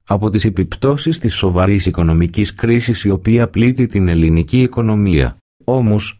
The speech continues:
το πρόβλημα για το αναπηρικό ζήτημα δεν προέρχεται μόνο από την τρέχουσα οικονομική στενότητα. Υπό τις σημερινές συνθήκες και συσχετισμούς, η κρίση επιχειρείται να χρησιμοποιηθεί για την ιδεολογική,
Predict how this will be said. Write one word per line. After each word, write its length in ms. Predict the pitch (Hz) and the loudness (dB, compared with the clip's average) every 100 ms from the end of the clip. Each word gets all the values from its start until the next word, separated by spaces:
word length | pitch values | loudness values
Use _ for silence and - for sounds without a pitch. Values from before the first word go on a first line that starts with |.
| _ | _
το 140 | 139 | -4
πρόβλημα 520 | 131 123 117 113 117 117 | 0 0 2 2 2 2
για 160 | 104 | 0
το 100 | 87 | 0
αναπηρικό 600 | 85 80 82 80 78 101 | 0 0 0 -2 0 0
ζήτημα 500 | 82 85 85 82 80 | 0 0 0 2 2
δεν 240 | 95 139 139 | 0 0 0
προέρχεται 580 | 123 113 101 95 85 | 2 2 0 -2 0
μόνο 340 | 87 104 143 135 | 0 2 2 0
από 160 | 101 | -2
την 200 | 92 90 | -2 -2
τρέχουσα 540 | 87 107 110 - 82 76 | -2 -2 -2 -4 -4 -4
οικονομική 600 | 71 82 80 85 - 110 | -2 -2 0 0 0 -2
στενότητα. 760 | - 92 87 82 71 64 64 - _ _ | 0 0 0 -2 -4 -6 -6 -12 _ _
Υπό 240 | 104 101 | -2 0
τις 140 | 98 98 | 0 0
σημερινές 560 | 92 90 87 98 127 131 | 0 2 2 2 0 0
συνθήκες 640 | 143 120 117 90 98 95 | -2 0 -2 0 -2 -2
και 120 | - | -4
συσχετισμούς, 840 | - 82 - 85 73 80 104 113 - _ - | -2 -4 -2 -2 -2 0 0 -2 -6 _ -4
η 120 | 110 | -4
κρίση 400 | - 101 95 90 | 0 0 2 0
επιχειρείται 680 | 76 67 - 78 90 92 | -2 -4 -2 0 0 0
να 120 | 87 82 | 0 0
χρησιμοποιηθεί 800 | 82 82 82 80 82 85 80 90 | -2 -2 -2 -2 0 -2 0 0
για 160 | 90 | 0
την 180 | 85 82 | 0 0
ιδεολογική, 840 | 82 85 80 78 78 82 110 117 | 0 0 2 0 -2 -2 0 0